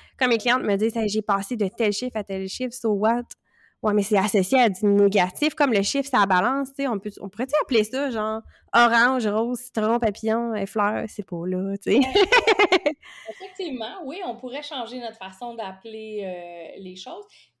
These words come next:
Speaker 2: Je pense qu'il y a justement une compagnie qui fait ça.
Speaker 1: Oui,
Speaker 2: Attends,
Speaker 1: euh, oui, oui, oui, c'est,
Speaker 2: À laquelle
Speaker 1: euh,
Speaker 2: c'est, c'est,
Speaker 1: ouais,
Speaker 2: mettons,
Speaker 1: de la
Speaker 2: euh,
Speaker 1: boutique Dame de Pique, je pense.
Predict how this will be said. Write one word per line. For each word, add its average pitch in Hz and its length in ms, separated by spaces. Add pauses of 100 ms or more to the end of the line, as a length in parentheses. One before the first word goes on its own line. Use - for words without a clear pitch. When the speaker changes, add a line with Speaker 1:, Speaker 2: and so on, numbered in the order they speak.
(140)
Speaker 2:
Je - 120
pense 453 200
qu'il 285 120
y 254 40
a - 20
justement 233 420
une 254 80
compagnie 214 600
qui - 140 (100)
fait 190 160
ça. - 220 (240)
Speaker 1:
Oui, 277 220 (200)
Speaker 2:
Attends, 196 80
Speaker 1:
euh, - 1700
oui, 254 320
oui, 220 260
oui, 226 340
c'est, 214 300
Speaker 2:
À - 20 (100)
laquelle 196 300
Speaker 1:
euh, 202 500
Speaker 2:
c'est, 240 140
c'est, 240 320
Speaker 1:
ouais, 233 80
Speaker 2:
mettons, 254 220
Speaker 1:
de 247 60
la 240 100
Speaker 2:
euh, 240 40
Speaker 1:
boutique 269 320
Dame 262 220
de 240 100
Pique, 349 300
je - 60
pense. 359 380